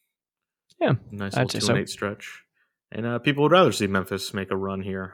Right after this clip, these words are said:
Speaker 2: Uh,
Speaker 1: I'm all
Speaker 2: yeah.
Speaker 1: for, you know, the person, whoever can be,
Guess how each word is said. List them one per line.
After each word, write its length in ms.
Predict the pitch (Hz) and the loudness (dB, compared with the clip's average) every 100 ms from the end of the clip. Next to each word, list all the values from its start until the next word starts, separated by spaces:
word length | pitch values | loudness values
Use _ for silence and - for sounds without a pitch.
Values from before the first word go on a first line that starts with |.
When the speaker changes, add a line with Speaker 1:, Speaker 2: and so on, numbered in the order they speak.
| - | -16
Speaker 2:
Uh, 300 | 101 98 98 104 _ _ _ _ _ _ _ _ _ _ _ _ _ - | -16 -14 -14 -16 _ _ _ _ _ _ _ _ _ _ _ _ _ 4
Speaker 1:
I'm 120 | 220 | 10
all 140 | 233 | 10
Speaker 2:
yeah. 120 | 202 | 10
Speaker 1:
for, 480 | 196 185 175 139 120 - - | 10 12 12 12 8 2 2
you 120 | 147 | 6
know, 260 | 127 120 113 - _ _ _ - | 8 8 6 -2 _ _ _ 0
the 120 | 135 | 6
person, 560 | - 139 127 131 127 120 | 8 8 8 4 4 6
whoever 440 | 127 135 127 123 | 8 10 10 6
can 300 | - 131 120 | 6 4 6
be, 340 | 127 120 117 | 8 8 8